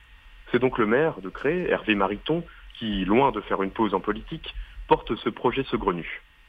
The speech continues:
C'est quoi le, le problème avec ce centre aquatique, me diriez-vous ? Eh bien, les associations et les habitants dénoncent un projet pharaonique, très coûteux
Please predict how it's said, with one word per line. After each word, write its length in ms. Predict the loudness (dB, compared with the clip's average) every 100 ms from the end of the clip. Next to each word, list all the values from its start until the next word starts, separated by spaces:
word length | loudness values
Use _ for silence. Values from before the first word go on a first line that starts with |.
| _ _ _ -20 -20 _ -4
C'est 60 | 2
quoi 140 | 2 2
le, 320 | 2 4 4 0 -2
le 80 | -2
problème 400 | 2 4 4 2
avec 200 | -4 -4
ce 100 | -4
centre 260 | -4 0 0
aquatique, 480 | 2 -2 -2 -6
me 100 | -4
diriez-vous ? 460 | 0 2 0 -2 -8 -14 -20 -20 -20 -12 -2
Eh 80 | 2
bien, 320 | 4 4 4
les 160 | 4 2
associations 500 | 0 -2 -2 0 0
et 80 | 2
les 80 |
habitants 380 | 2 -2 -2 0
dénoncent 320 | 2 0 0
un 80 | -2
projet 280 | 0 0 0
pharaonique, 760 | 0 4 4 2 -2 -6 -14 -16 -4
très 160 | 2 2
coûteux 420 | 0 -8 -6